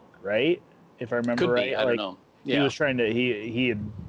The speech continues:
Speaker 1: came up with this design using glass, and he was trying to copyright it. Um,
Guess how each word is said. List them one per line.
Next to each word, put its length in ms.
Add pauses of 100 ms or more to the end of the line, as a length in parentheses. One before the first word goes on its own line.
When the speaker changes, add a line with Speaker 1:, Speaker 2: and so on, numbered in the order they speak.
Speaker 1:
came 160
up 140
with 140
this 180
design 420
using 300
glass, 600
and 60
he 60
was 80
trying 180
to 80
copyright 540
it. 140 (520)
Um, 540